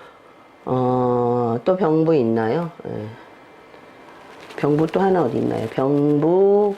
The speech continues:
여기 병부 있네. 병부 안 움직였죠? 그 다음에 병지 움직였나 보자고요.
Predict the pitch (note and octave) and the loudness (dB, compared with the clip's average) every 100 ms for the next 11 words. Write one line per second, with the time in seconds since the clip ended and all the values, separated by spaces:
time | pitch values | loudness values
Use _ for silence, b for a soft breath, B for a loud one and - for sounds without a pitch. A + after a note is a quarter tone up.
0 | - - - - - - - - - - | -10 -20 -20 -20 -20 -20 -20 -20 -20 -20
1 | - - - - - - - - - - | -20 -20 -20 -20 -20 -20 -20 -20 -20 -20
2 | - - - - - - - - - - | -20 -20 -20 -20 -20 -20 -20 -20 -20 -20
3 | - - - - - - - - - - | -20 -20 -20 -20 -20 -20 -20 -20 -20 -20
4 | - - - - - - - C#3 D3+ D3 | -20 -20 -20 -20 -20 -20 -2 2 2 2
5 | D3 C3+ C3+ A#2+ A2 A2+ E3 G3+ G#3 D3 | 0 2 2 2 2 2 2 4 4 4
6 | F3 D#3+ D#3+ C3+ A2 A#2+ D#3+ D3+ D3 C#3 | 2 2 0 0 0 -2 0 0 2 2
7 | E3+ G3 D3+ D#3+ F3+ F#3 F3+ B2 C3 C3 | 0 0 0 0 0 0 0 0 -2 -2
8 | B2+ B2+ B2 A2+ A2+ G#2 A2+ | -2 -2 -2 -4 -4 -4 -2